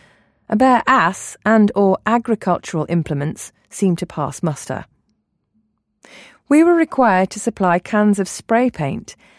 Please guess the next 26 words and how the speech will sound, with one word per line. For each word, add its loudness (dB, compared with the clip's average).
and 2
daub 4
all 4
the 0
offensive -4
covers -4
before 0
the 0
books -2
would -4
be 0
released -2
by -4
censors. -6
Even 0
books -4
featuring 0
works 2
of -2
art, 0
such -4
as -6
the -4
Venus 2
de -6
Milo, 0